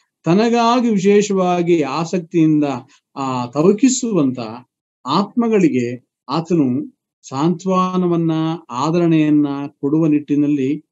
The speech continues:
ಮುಂದಾದದನ್ನ ಗಮನಿಸ್ತೇವೆ. ಅಲ್ಲಿ ಗಮನಿಸುವಾಗ ನಾವು ಇಪ್ಪತ್ತನೇ ಅಧ್ಯಾಯದಲ್ಲಿ ನೋಡ್ತೇವೆ, ಆ ಹದಿನಾಲ್ಕನೇ ವಚನ, ಆ, ಇದನ್ನು ತಿಳಿ-, ಕೇಳಿ ತಿರುಗಿಕೊಂಡು ಯೇಸು ನಿಂತಿರುವುದನ್ನು ಕಂಡಳು.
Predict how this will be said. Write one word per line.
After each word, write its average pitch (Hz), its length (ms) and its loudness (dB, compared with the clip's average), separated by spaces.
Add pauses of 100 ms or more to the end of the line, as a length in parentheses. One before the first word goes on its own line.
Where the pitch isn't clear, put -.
(200)
ಮುಂದಾದದನ್ನ 139 680 0
ಗಮನಿಸ್ತೇವೆ. 117 680 -12 (340)
ಅಲ್ಲಿ 240 300 0
ಗಮನಿಸುವಾಗ 208 800 0 (600)
ನಾವು 143 560 0
ಇಪ್ಪತ್ತನೇ 165 420 0
ಅಧ್ಯಾಯದಲ್ಲಿ 160 440 2
ನೋಡ್ತೇವೆ, 156 840 2 (320)
ಆ 135 100 -6
ಹದಿನಾಲ್ಕನೇ 214 640 2
ವಚನ, 170 300 2 (680)
ಆ, 180 260 0
ಇದನ್ನು 208 460 4
ತಿಳಿ-, 214 420 -2
ಕೇಳಿ 196 400 4
ತಿರುಗಿಕೊಂಡು 220 600 4
ಯೇಸು 208 420 6
ನಿಂತಿರುವುದನ್ನು 175 720 0
ಕಂಡಳು. 160 500 -10